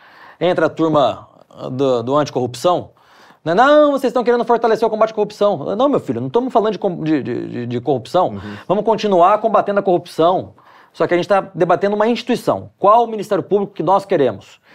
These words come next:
Speaker 1: Qual é o Ministério Público, a-, além, a-, não é só o que nós queremos, qual o Ministério Público que o Brasil precisa?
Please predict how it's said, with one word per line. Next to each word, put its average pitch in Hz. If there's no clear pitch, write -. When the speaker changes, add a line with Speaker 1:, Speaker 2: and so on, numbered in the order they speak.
Speaker 1:
Qual 196
é -
o 220
Ministério 202
Público, 220
a-, -
além, 156
a-, 110
não 110
é 156
só 185
o 175
que -
nós 156
queremos, 104
qual 190
o -
Ministério 196
Público 202
que 240
o -
Brasil 170
precisa? 139